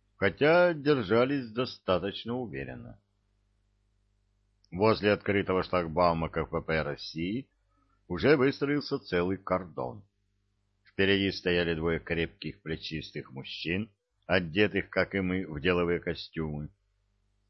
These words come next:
Чуть позади, с автоматами наперевес, несколько омоновцев в зелёном камуфляже и чёрных беретах. Не менее пятнадцати пар глаз сейчас наблюдали за нашим неторопливым приближением.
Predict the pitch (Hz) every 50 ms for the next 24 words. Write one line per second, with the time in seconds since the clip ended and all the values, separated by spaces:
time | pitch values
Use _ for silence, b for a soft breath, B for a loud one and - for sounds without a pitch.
0 | _ _ _ _ - - - 127 139 139 - - - 107 - 95 98 85 64 65
1 | 73 80 87 - - - 101 - - 104 98 92 98 95 92 98 95 95 95 95
2 | 92 - - 85 82 87 80 80 82 82 - - - - 110 139 143 - - 165
3 | 143 - - 151 151 151 147 113 90 85 85 80 78 78 73 - - - - 76
4 | 69 - _ _ _ _ _ _ _ _ _ - 80 76 - 98 92 90 95 95
5 | 92 90 87 87 87 - - - 87 82 80 78 - - 82 82 85 95 107 104
6 | 82 78 80 76 71 - - 85 82 78 73 73 73 67 - - - - 78 67
7 | 67 65 64 - - 57 - _ _ _ _ _ _ _ _ _ _ _ _ _
8 | _ _ _ - 78 92 107 117 123 135 143 143 139 135 131 127 110 - 120 113
9 | - - 117 120 123 120 120 - - 110 104 98 101 95 - - 104 107 101 90
10 | 87 90 92 101 104 101 92 - - - _ _ _ _ _ _ _ _ _ -
11 | - 92 87 - 98 98 95 87 - 85 92 90 82 80 87 82 73 92 98 101
12 | 90 85 69 71 80 78 80 85 85 - - 82 78 76 76 76 73 - 78 76
13 | 76 - - 78 80 85 78 78 78 76 69 - - 78 78 73 69 76 76 71
14 | - - - 131 127 120 113 - - - 107